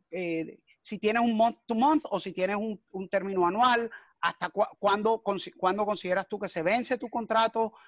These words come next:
eh, cuántos, eh, meses de depósito diste, eh, pagaste el último mes.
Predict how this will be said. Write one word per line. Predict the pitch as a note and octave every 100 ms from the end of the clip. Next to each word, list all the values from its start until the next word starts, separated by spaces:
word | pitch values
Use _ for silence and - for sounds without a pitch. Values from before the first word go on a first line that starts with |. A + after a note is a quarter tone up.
| - -
eh, | - F#3 F#3 E3
cuántos, | G3+ F#3+ G#3+ G#3+ F3 E3+ -
eh, | F#3 F3+ E3+ E3+
meses | E3+ F#3+ F#3+ G3+
de |
depósito | G3 F3+ F#3 G3 F3
diste, | F#3+ G#3+ - A3 G3 - _ _ _
eh, | F3 F3 E3+ E3+ E3 D#3+
pagaste | F3+ F3 E3+ G3
el |
último | F#3+ F#3+ F3
mes. | G3+ A3 G#3+